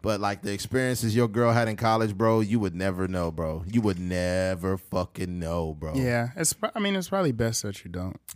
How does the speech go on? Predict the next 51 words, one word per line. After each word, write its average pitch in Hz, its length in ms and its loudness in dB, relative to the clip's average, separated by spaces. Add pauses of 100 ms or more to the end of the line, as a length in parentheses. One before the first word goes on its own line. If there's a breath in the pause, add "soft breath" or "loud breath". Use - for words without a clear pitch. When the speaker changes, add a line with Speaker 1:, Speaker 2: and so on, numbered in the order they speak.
Speaker 1:
It's 151 120 4
Speaker 2:
I - 20 2
mean, 104 40 0
Speaker 1:
best 156 240 6
you 120 80 2
don't, 101 320 0
'cause 120 160 2
then 131 460 2
y-, 113 160 0
you 120 160 0
gonna, 113 260 2
Speaker 2:
Yeah. 104 60 -2
Speaker 1:
it's 113 100 -2
gonna 110 160 -4
be 107 80 0
some 98 160 -4
shit. 95 320 -4
You 101 60 -6
be - 80 -4
like, 76 240 -8 (340 soft breath)
"Oh 127 140 2
my 95 180 0
God, 104 540 2
she - 160 -10 (100)
did." 113 160 -2 (300)
Speaker 2:
And 277 160 4
vice 160 260 4
versa. 117 400 2
I 113 140 -4
mean, 147 180 -6
some 110 240 -10
guys 107 380 -4
be 92 100 -14
doing, 95 320 -12 (240 loud breath)
Speaker 1:
I - 60 -2
Speaker 2:
doing 127 80 4
Speaker 1:
think 147 160 2
it's 135 60 2
a - 20 4
Speaker 2:
some 139 80 2
Speaker 1:
little 139 80 8
Speaker 2:
wild 135 80 4
Speaker 1:
different, 156 300 4
Speaker 2:
stuff. 139 240 4
Speaker 1:
though. - 40 -10
I 90 60 -6
think 98 140 -4
it's 107 100 -4
a - 20 -4
little 139 160 2
different. 139 320 2